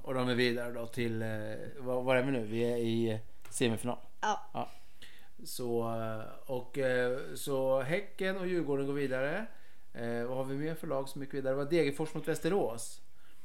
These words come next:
Speaker 1: som spelade.
Speaker 2: Mm.
Speaker 1: Och där vann ju, det vart mycket mål.
Speaker 2: Ja.
Speaker 1: Eh, och där vann Västerås, va?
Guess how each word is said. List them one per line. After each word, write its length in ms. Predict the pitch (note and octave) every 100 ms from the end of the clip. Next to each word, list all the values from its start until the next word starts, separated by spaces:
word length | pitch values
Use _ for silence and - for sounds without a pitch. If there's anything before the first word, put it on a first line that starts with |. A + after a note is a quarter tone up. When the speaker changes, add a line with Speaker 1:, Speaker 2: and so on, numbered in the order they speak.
| - -
Speaker 1:
som 80 | C#3
spelade. 260 | - B2 A#3+
Speaker 2:
Mm. 120 | D#4+ - - - -
Speaker 1:
Och 100 | -
där 220 | B2+ D3+ C#3+
vann 280 | B2 A#2+
ju, 100 | B2
det 80 | B2+
vart 180 | C#3+ D3
mycket 240 | D#3+ D#3
mål. 320 | E3+ D3 - - - - - - -
Speaker 2:
Ja. 220 | G3 A3+ - -
Speaker 1:
Eh, 60 |
och 80 | C3
där 160 | C3 C3
vann 220 | B2+ B2
Västerås, 460 | A#2 A#2 C3+ D#3
va? 200 | - D3+